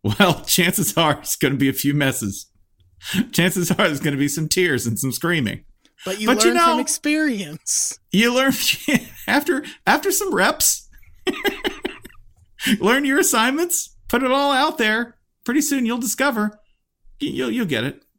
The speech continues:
Speaker 1: You'll figure out how to get it. Or, um, I think in this scenario, you and your wife get fired. I don't know. That might happen too.
Speaker 2: Right, right, right. You know what? I'll take the buyout. That's fine.
Speaker 1: That's, <laughs> that's good. Can I do broadcast work afterwards?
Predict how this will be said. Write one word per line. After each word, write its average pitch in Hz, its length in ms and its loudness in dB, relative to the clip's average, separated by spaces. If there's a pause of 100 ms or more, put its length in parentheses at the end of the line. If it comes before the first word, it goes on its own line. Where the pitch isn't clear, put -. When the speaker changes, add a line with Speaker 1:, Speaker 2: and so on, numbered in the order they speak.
(300)
Speaker 1:
You'll 208 120 -2
figure 117 200 0
out 101 140 -2
how 107 80 -2
to 104 60 -2
get 98 160 -4
it. - 200 -10 (200)
Or, 160 340 0 (360)
um, 104 400 0 (360)
I 120 60 -2
think 151 180 -2
in 123 80 0
this 123 160 -4
scenario, 110 840 -2
you 107 260 -2
and 104 120 0
your 98 100 -2
wife 92 240 -4
get - 140 -6
fired. 120 500 -4 (400)
I 98 100 -2
don't 87 120 -4
know. - 100 -8
That 101 180 -4
might 92 160 -4
happen 82 280 -8
too. - 80 -10
Speaker 2:
Right, - 220 -12 (200)
right, 123 300 -16 (160)
right. 120 260 -14 (140)
You 180 120 -12
know 185 140 -8
what? 196 280 -6
I'll 165 120 -12
take 160 240 -12
the 156 100 -16
buyout. 127 380 -12 (140)
That's 170 180 -8
fine. 131 280 -14 (680)
Speaker 1:
That's, 117 220 0 (180)
<laughs> - 200 2
that's - 320 0
good. - 300 -2 (1000)
Can 120 140 -2
I 123 80 -2
do 151 180 2
broadcast 143 560 -2
work 147 220 0
afterwards? 143 680 0